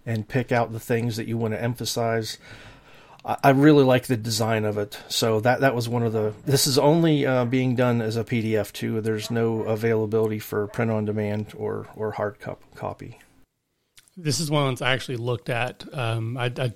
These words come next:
Speaker 2: I didn't go with it 'cause I saw that you were, but I did think it was very cool looking.
Speaker 1: I agree. Uh, they do mention they've went through playtesting and they give it a ninety-seven percent, uh, finish rate on this.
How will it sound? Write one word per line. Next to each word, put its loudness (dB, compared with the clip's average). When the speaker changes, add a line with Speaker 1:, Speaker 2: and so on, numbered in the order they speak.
Speaker 2:
I -2
didn't -2
go 0
with 0
it -4
'cause -10
I -2
saw -2
that -4
you -10
were, -6
but -4
I 0
did -6
think -6
it -8
was -8
very -8
cool -12
looking. -14
Speaker 1:
I 4
agree. 2
Uh, 4
they 4
do 4
mention 6
they've 4
went 4
through 2
playtesting 2
and 0
they 2
give 6
it 4
a 0
ninety-seven 4
percent, -2
uh, -2
finish -2
rate -2
on -2
this. -2